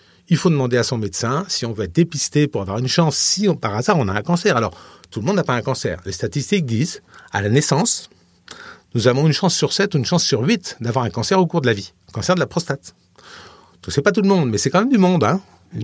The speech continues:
Si vous dites ça, c'est-à-dire il y a, il y a quand même une forte proportion d'hommes qui risquent d'être exposés à ça, d'où la vigilance.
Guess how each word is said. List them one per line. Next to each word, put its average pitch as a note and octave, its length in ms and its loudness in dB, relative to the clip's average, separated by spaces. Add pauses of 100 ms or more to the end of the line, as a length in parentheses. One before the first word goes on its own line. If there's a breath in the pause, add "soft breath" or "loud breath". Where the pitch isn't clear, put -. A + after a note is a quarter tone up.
(240)
Si - 180 -10
vous G#2+ 120 -6
dites A2+ 220 -4
ça, G#3+ 160 0
c'est-à-dire C3 500 -2
il C#3 60 2
y A2+ 40 2
a, G2+ 140 -2 (520 loud breath)
il - 40 -8
y - 20 -2
a A2 40 -6
quand - 140 -10
même C3 200 -4
une F#2+ 80 -6
forte - 220 -8
proportion A2 420 -4
d'hommes D#3+ 220 2
qui A#2 160 -8
risquent D3+ 160 2
d'être D3+ 180 0
exposés G#2+ 400 0
à F#2 60 -4
ça, D3 220 -2 (360 loud breath)
d'où A#2+ 140 -2
la D3 80 4
vigilance. G2 580 -4